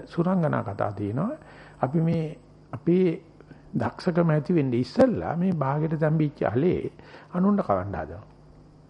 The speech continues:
ඉතින් කාපු එකට බඩේ ගැක්කම තමයි. මම බුරුමින් එන්න හදනකොට මට පණ්ඩිත ස්වාමීන් බැන්නේ එහෙම කියලා. "මම මියා බාගෙට තැම්බිච්ච අලේ ගිහිල්ලා ලංකාවත් විනාශ කරන්න එපයි" කිව්වා. "ඔකේ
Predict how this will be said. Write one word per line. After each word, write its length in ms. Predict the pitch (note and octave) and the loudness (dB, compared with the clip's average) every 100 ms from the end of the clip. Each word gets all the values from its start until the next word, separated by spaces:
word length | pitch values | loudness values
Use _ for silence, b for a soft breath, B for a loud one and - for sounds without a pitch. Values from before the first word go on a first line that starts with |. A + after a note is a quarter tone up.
| - | -4
ඉතින් 240 | F3+ G3 | 0 0
කාපු 280 | - - E3 | -2 -2 2
එකට 300 | F#3 F#3+ A3+ | 2 2 2
බඩේ 240 | G#3+ A3+ A3+ | 0 2 0
ගැක්කම 280 | A3+ C4 C4+ | 0 0 0
තමයි. 300 | B3 G2 - - - - - - - - - - - - - - - - - | 0 -2 -8 -18 -20 -20 -20 -20 -20 -20 -20 -20 -20 -20 -20 -20 -20 -12 -4
මම 200 | E3 C#3+ | 0 2
බුරුමින් 380 | D3 D#3 D3+ | 2 2 2
එන්න 160 | C#3+ D3+ | 0 0
හදනකොට 360 | C3+ D3+ A#3 A#3 | 0 0 0 0
මට 140 | F#3 | 0
පණ්ඩිත 300 | F3 D#3 D#3 | 0 0 -2
ස්වාමීන් 340 | E3 D#3+ F#3 | -2 0 0
බැන්නේ 320 | E3 D#3+ F#3+ E3+ | 2 2 2 2
එහෙම 140 | F#3+ | 2
කියලා. 240 | F3 D3+ F#3+ | 0 0 2
"මම 120 | A3+ | 4
මියා 200 | G#3+ G3+ | 4 4
බාගෙට 380 | E3+ E3+ D#3+ D3 | 4 4 2 0
තැම්බිච්ච 380 | E3 D3+ C#3 | 0 -2 -2
අලේ 200 | E3 F3 | -2 0
ගිහිල්ලා 300 | D#3 D#3+ G3 | 0 0 0
ලංකාවත් 460 | E3 D#3+ D#3+ E3+ D#3 | 0 -2 0 -2 0
විනාශ 260 | C#3+ B2+ G#2+ | -2 0 -2
කරන්න 260 | G#2 G#2 | -4 -6
එපයි" 200 | F#2+ E2+ | -6 -8
කිව්වා. 300 | F2+ - - - - - - - - - - - - - - - - - - - | -10 -14 -16 -20 -20 -20 -20 -20 -20 -20 -20 -20 -20 -20 -20 -20 -20 -20 -16 -4
"ඔකේ 240 | F3 G#3 | 0 0